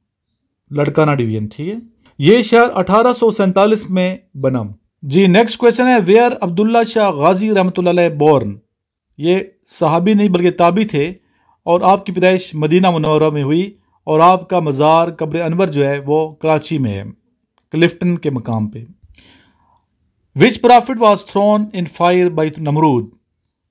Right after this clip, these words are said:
कौन से पैगंबर,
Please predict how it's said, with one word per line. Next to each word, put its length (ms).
कौन 240
से 140
पैगंबर, 540